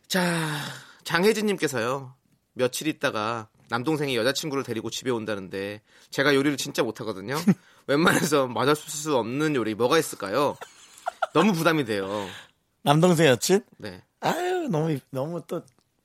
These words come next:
Speaker 2: 이 필이 맞으면 너무 이쁘겠다. "언니." 하고 막 이렇게 하면, 아유, 얼마나 이쁘겠어.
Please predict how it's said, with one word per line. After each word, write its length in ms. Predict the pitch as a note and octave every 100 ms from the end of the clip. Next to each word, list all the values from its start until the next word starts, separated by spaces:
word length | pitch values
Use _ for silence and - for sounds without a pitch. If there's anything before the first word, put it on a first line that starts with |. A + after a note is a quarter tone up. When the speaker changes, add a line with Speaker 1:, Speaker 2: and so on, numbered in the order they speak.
| -
Speaker 2:
이 400 | F3 G3 F#3+ E3
필이 320 | - C4 C4+
맞으면 400 | A3+ E3 E3+ G#3
너무 220 | C#3+ C3 A#3
이쁘겠다. 840 | C#3 - D#3 - A#2 A2 A2 G#2
"언니." 460 | - E3+ A3 C#4 F3+
하고 200 | B2 C3
막 220 | C3 C3
이렇게 220 | B2+ B2
하면, 200 | B2+ B2
아유, 140 | D#4 F4+
얼마나 340 | G3+ F3+ G#3+
이쁘겠어. 760 | C#3+ C3 B2+ - G#2+ G2+ A2+